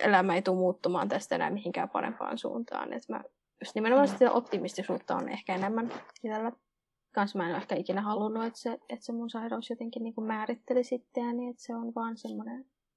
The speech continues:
Speaker 1: semmonen asia, mikä on tapahtunut silloin
Speaker 2: Joo.
Speaker 1: nuoruudessa ja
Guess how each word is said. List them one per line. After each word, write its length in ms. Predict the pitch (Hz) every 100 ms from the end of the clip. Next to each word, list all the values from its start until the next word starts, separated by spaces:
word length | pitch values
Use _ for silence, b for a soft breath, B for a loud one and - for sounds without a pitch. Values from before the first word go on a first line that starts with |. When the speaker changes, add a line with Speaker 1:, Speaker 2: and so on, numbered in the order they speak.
| _
Speaker 1:
semmonen 400 | - 311 285 247
asia, 320 | 226 233 226 196
mikä 300 | 190 208 190
on 140 | 190
tapahtunut 640 | 202 - - - - -
silloin 280 | - - -
Speaker 2:
Joo. 240 | 165 185 -
Speaker 1:
nuoruudessa 680 | 202 190 202 196 214 - -
ja 240 | - -